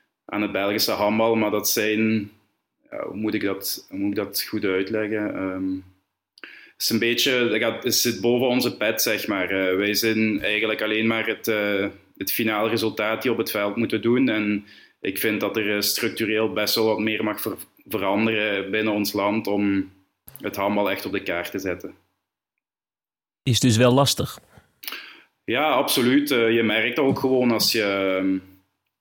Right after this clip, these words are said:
Speaker 1: binnen, eh, als je terugkomt van, eh, van je professioneel kader bij de club en dat,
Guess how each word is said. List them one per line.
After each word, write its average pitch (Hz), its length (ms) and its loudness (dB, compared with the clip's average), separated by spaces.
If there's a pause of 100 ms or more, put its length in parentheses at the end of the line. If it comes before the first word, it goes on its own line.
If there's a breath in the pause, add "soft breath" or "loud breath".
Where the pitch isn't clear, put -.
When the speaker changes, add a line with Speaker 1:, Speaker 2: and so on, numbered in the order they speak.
(720)
Speaker 1:
binnen, 117 500 0
eh, 101 80 0
als - 180 0
je 117 60 -4
terugkomt 127 560 0
van, 113 360 2
eh, 101 420 0
van 104 240 2
je 104 120 2
professioneel 107 680 -2
kader 104 440 -2
bij 104 140 -2
de 98 80 -2
club 117 380 -2 (460 soft breath)
en - 180 -4
dat, 101 340 -2